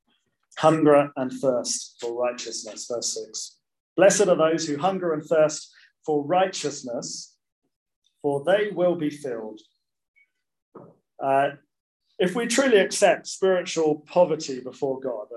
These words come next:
an empty hand, and therefore are blessed by knowing that we now belong to a no-, new and glorious kingdom in, of heaven,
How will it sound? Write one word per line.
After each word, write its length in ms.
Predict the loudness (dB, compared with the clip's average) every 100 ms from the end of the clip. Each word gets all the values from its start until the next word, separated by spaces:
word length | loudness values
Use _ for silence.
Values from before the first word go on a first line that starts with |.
| -10
an 100 | -2
empty 300 | -2 -4 -12
hand, 200 | -14 -20 _ _ _ _ _ _ _ _ _
and 160 | -2 4
therefore 480 | 6 6 4 4 4
are 160 | 0
blessed 640 | -2 0 0 -2 -10 -14 -2
by 180 | 0 0
knowing 440 | 0 2 2 0
that 160 | -4 -6
we 120 | -6
now 200 | -4 -4
belong 540 | -2 0 2 0 -2 -6
to 140 | -4 -4
a 60 |
no-, 260 | -4 -6 -6
new 400 | -4 0 2 0
and 140 | -2
glorious 520 | -4 -2 0 -2 -4
kingdom 400 | -10 -12 -12 -16 _ _ _ -12
in, 160 | -8 -6 -2
of 180 | -2 0
heaven, 320 | -4 -4